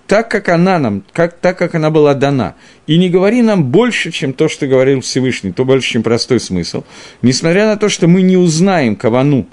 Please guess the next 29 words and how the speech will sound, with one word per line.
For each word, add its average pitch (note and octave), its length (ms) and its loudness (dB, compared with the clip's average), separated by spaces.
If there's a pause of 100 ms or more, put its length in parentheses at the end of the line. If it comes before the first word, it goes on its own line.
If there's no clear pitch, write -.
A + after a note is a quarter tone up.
(140)
и G#2+ 100 -4
смысла A#2+ 460 0
заповеди, A#2 600 -2 (320)
несмотря E3 560 0
на F#3 120 0
это, A#2+ 280 -6 (260)
мы C#3 140 2
будем D#3+ 320 2
делать G3 480 0
и E3 80 2
выполнять». A#2+ 680 -2 (480)
И C#3 180 2
это A3 460 -2 (480)
то, F3 120 4
что - 180 -8
сказано, C#3 440 0
что - 220 -2
«лидварай», B2 800 0 (540)
надо D3 360 0
леакшив, D#3 840 0
то A#2 100 -2
есть F#2+ 220 -2
к - 80 -14
самому F#3+ 560 0
простому C#3 560 0
смыслу F#2+ 400 -8
Тора A3 240 0
надо D#3+ 240 0
леакшив, C3 680 0